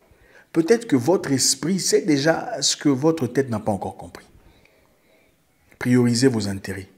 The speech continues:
Mettez-vous au premier rang. Aimez-vous autant que vous aimez ou vous pensez aimer les autres. C'est aussi important. Il arrive un moment dans la vie où, quand on vous ignore,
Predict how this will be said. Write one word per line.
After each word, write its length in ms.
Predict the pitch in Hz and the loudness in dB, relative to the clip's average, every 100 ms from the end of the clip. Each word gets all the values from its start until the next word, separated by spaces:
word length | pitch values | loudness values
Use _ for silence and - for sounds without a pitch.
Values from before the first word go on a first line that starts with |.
| _ _ - | _ _ -8
Mettez-vous 520 | 113 - 123 110 131 | -6 -4 -4 -2 -2
au 60 | |
premier 360 | 107 117 117 117 | -2 -4 -4 -4
rang. 240 | 101 92 - _ 107 | -6 -12 -16 _ -10
Aimez-vous 600 | 110 120 107 104 104 98 | -4 -4 -4 -6 -10 -12
autant 500 | 104 92 - 101 95 - | -14 -14 -10 -10 -12 -16
que 100 | - | -16
vous 240 | 92 95 92 | -14 -12 -12
aimez 380 | 92 104 104 - _ _ _ | -10 -10 -12 -18 _ _ _
ou 60 | 107 | -14
vous 140 | 98 | -14
pensez 440 | - 98 - 95 | -14 -8 -6 -6
aimer 200 | 90 87 | -8 -14
les 160 | 85 - | -16 -18
autres. 240 | - - _ _ _ _ _ | -20 -20 _ _ _ _ _
C'est 180 | - - | -14 -8
aussi 220 | - - | -8 -8
important. 400 | - - - - _ _ _ _ _ _ _ _ _ _ _ _ _ - | -12 -16 -18 -20 _ _ _ _ _ _ _ _ _ _ _ _ _ -4
Il 100 | 160 | 4
arrive 200 | 185 220 | 4 6
un 40 | 170 | 4
moment 240 | 151 156 | 4 4
dans 100 | 135 | 2
la 140 | 117 | 2
vie 160 | 110 123 | 0 -2
où, 220 | 120 117 | -4 -4
quand 160 | 120 131 | -6 -4
on 120 | 113 | -4
vous 280 | 95 98 95 | -4 -6 -8
ignore, 640 | 98 104 113 117 120 127 | -6 -4 -4 -6 -10 -16